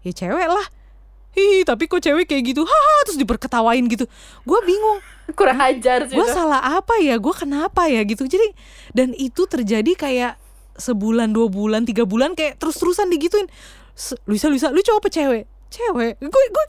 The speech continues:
Speaker 1: jadi gue nggak ngerti kenapa gitu loh. Sampai akhirnya ada temen gue yang baik, cowok sih gitu,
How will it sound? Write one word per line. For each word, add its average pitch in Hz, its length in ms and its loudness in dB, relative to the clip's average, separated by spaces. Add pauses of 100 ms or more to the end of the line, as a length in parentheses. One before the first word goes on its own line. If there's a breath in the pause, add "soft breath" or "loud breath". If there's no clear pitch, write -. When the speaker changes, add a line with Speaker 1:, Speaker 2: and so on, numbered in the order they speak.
(120)
Speaker 1:
jadi 349 260 2
gue 403 260 0
nggak 440 200 0
ngerti 349 280 -4
kenapa 254 540 -2
gitu 226 240 -4
loh. 185 160 -6 (300 loud breath)
Sampai 202 320 -4
akhirnya 269 400 -2
ada 214 140 -2
temen 202 280 -4
gue 190 160 -2
yang 247 160 -4
baik, 180 380 -4
cowok 208 480 -2
sih 190 300 -6
gitu, 175 200 -8